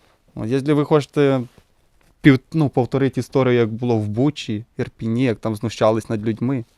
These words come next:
будь ласка. От, ну, ми такого не хочемо. От, ми не хочемо, щоб, е, <clears throat> прийшов якийсь там мужик бородатий у ваш дом, сказав: "Все, це моє, ти ід-, іди нафіг з цюля".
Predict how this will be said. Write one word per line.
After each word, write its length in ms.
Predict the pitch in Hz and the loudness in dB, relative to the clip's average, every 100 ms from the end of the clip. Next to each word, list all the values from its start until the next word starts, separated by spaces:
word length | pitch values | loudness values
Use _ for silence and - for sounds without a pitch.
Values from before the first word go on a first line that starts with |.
| - | -4
будь 160 | 117 120 | -2 0
ласка. 380 | 175 - - 143 _ _ _ - - _ | -2 -6 -20 -20 _ _ _ -20 -20 _
От, 180 | 110 104 | -8 -6
ну, 400 | 110 107 104 104 | -6 -4 -6 -6
ми 580 | 107 120 175 190 143 123 _ _ _ _ | -4 -2 -2 -4 -8 -12 _ _ _ _
такого 280 | 110 113 110 | -4 -2 -2
не 100 | 110 | -4
хочемо. 400 | 110 104 - 131 _ _ _ _ _ - - | -8 -12 -14 -20 _ _ _ _ _ -20 -16
От, 120 | - | -10
ми 80 | 113 | -4
не 80 | 110 | -2
хочемо, 300 | 110 101 101 | -2 -4 -8
щоб, 180 | - 98 107 | -12 -14 -8
е, 320 | 107 104 104 - _ - 190 156 | -6 -6 -8 -16 _ 2 4 4
<clears throat> 80 | - | 2
прийшов 480 | 127 - 127 113 110 | -2 0 0 2 0
якийсь 240 | 110 117 | -4 -6
там 140 | 117 | -4
мужик 320 | 117 147 185 147 | -2 0 -2 0
бородатий 540 | 127 117 110 110 113 | 0 0 0 -2 -2
у 20 | |
ваш 160 | 113 113 | -4 -2
дом, 180 | 117 113 | -4 -4
сказав: 360 | - 110 110 | -4 -2 -2
"Все, 260 | 110 - 107 | -2 -8 -6
це 140 | - | -6
моє, 260 | 113 135 156 | -4 -4 -6
ти 220 | - 110 | -6 -8
ід-, 140 | 107 - _ | -8 -12 _
іди 220 | 127 113 | -10 -6
нафіг 340 | 113 107 110 - | -4 -4 -8 -18
з 60 | |
цюля". 280 | - 107 101 | -14 -12 -12